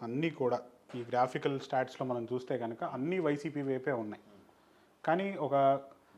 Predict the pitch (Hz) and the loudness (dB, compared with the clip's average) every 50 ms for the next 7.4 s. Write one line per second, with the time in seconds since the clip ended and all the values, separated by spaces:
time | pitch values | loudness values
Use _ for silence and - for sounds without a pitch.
0 | - - _ - - 147 139 - 190 190 190 180 180 - 151 139 139 143 151 147 | -20 -20 _ -4 -2 -2 0 0 2 4 8 8 8 8 6 4 4 4 4 4
1 | 151 143 127 127 131 147 156 160 160 151 160 156 156 151 143 135 131 131 135 135 | 4 6 6 8 8 8 6 4 2 4 4 4 4 4 4 2 4 4 4 4
2 | 135 139 131 135 135 135 135 139 143 - - 127 131 123 135 123 139 135 131 127 | 4 2 4 4 6 6 4 2 0 0 0 -2 0 0 0 -2 0 2 2 2
3 | 123 120 - - 120 - 143 143 139 135 131 120 - - 135 139 135 127 135 147 | 0 0 -2 -6 -4 -2 -2 -2 0 0 0 -2 -2 -2 -4 -2 0 0 0 2
4 | 147 160 175 185 170 160 139 - 151 147 147 143 135 139 131 - 156 156 156 220 | 2 0 0 0 -2 -4 -4 -2 0 0 2 2 2 0 -2 0 -2 -4 -2 -4
5 | 254 - - - - - - - - 139 139 151 170 165 143 147 151 147 160 151 | -4 -6 -8 -18 -20 -20 -10 0 4 4 6 6 4 4 4 2 2 2 0 -2
6 | 143 147 139 143 139 135 135 135 135 135 135 135 135 - - - - - - - | 0 2 4 4 4 2 2 2 2 2 2 2 -2 -6 -16 -20 -20 -20 -2 4
7 | 143 143 160 175 175 190 196 - | 6 8 8 8 6 2 -4 -8